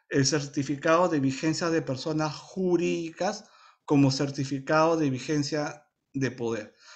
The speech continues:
Esos dos conceptos son totalmente diferentes, ¿no? Este, en, entonces, eh, la vigencia de poder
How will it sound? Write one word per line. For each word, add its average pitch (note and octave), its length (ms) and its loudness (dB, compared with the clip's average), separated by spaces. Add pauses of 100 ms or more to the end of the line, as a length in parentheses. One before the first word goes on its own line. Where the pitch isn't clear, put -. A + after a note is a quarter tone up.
(240)
Esos F#3 360 -2
dos G3+ 120 -4
conceptos F#3 480 -4
son G3+ 200 -4
totalmente F#3+ 1080 -4
diferentes, D#3 1160 0 (280)
¿no? C#3 420 -4 (460)
Este, C3+ 840 -2 (1800)
en, C#3 420 0 (680)
entonces, D#3+ 840 0 (580)
eh, D3+ 440 -2
la D3 360 4
vigencia G#3 920 0 (280)
de D3+ 180 2
poder D#3 720 4